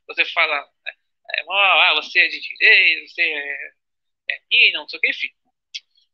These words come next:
Então, vamos lá. Aí, esse é o hater. O Mavi é aquela coisa, o Mavi é aqueles que fazem textão pra defender político tal,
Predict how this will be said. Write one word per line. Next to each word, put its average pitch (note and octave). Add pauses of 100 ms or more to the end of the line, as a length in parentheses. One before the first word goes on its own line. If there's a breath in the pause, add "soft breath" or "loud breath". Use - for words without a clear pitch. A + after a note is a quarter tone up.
(140)
Então, -
vamos A#3
lá. -
Aí, C4+ (1700)
esse G3
é D4+
o -
hater. A3 (520)
O F4
Mavi E3
é C#3
aquela F4
coisa, E3+
o -
Mavi F#3+
é -
aqueles B3
que -
fazem F#3
textão B3
pra D#3
defender F3
político -
tal, F#3